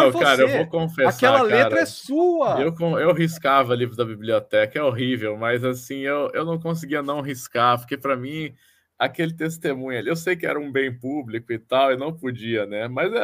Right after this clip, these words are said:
Speaker 1: assim, muito jovem, tava começando a faculdade, não sei o quê.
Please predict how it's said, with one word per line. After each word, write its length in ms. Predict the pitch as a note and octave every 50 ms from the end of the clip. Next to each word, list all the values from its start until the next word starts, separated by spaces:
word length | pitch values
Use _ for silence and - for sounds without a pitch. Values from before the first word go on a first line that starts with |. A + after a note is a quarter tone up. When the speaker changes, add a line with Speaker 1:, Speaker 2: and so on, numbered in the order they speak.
| F3 E3+ E3
Speaker 1:
assim, 240 | E3 D#3+ D3+ C3+
muito 240 | B2+ B2+ C3+ C#3 B2+
jovem, 580 | - - A#2 A#2+ C3+ C#3+ D#3 D3 B2+ A2+ A#2 A2
tava 240 | - B2 B2 A#2 A#2
começando 420 | - C3 B2+ A#2 A#2+ - A#2+ A#2+
a 60 | A#2+
faculdade, 640 | A#2+ A#2+ A#2 - _ A2+ G#2+ G#2+ A2 A#2+ C3 B2+ B2+
não 80 | B2 B2
sei 160 | B2 B2 A#2+
o 60 | A#2
quê. 260 | - - A#2+ C3 D3